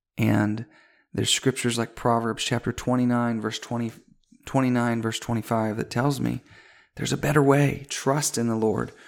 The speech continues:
rather than put so much stock in this person's opinion of you. And then Galatians chapter one, uh, which I'm gonna read to you right now. And Galatians chapter one, verse ten, which says, "For am I now seeking the approval of man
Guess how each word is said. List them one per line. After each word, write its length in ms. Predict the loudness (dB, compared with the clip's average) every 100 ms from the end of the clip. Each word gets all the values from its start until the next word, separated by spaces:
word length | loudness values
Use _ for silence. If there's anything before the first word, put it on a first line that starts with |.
| -20 -4
rather 360 | 2 2 2
than 140 | -2 -6
put 220 | -6 -4
so 340 | 0 2 2
much 220 | 2 -2 -4
stock 420 | -4 -2 -4 -6
in 80 | -8
this 140 | -8
person's 400 | -8 -6 -6 -8
opinion 380 | -6 -4 -2 -4
of 140 | -4
you. 280 | -6 -6 -8 -18 -20 -20 -4
And 140 | 0 4
then 220 | 4 2
Galatians 600 | 2 4 4 4 0 -6
chapter 320 | -4 -4 -2
one, 540 | -2 0 0 -2 -6 -10
uh, 140 | -12 -8
which 240 | -6 -4
I'm 100 | -4
gonna 160 | -4 -4
read 260 | -2 -4
to 100 | -4
you 140 | -6 -4
right 200 | -4 -4
now. 380 | -4 -2 -6 -10 _ _ _ _ _ _ -6
And 120 | 0
Galatians 420 | 2 2 0 -4
chapter 300 | -2 -2 0
one, 440 | 2 2 4 2 -4 -16 _ _
verse 200 | 0 0
ten, 460 | 4 4 4 2 -2
which 220 | -4 -2 2
says, 220 | 2 0
"For 280 | 0 0 6
am 160 | 6
I 160 | 6 6
now 200 | 4 4
seeking 440 | 2 0 0 0
the 100 | 2
approval 420 | 2 2 2 4
of 100 | 0
man 460 | 0 2 2 2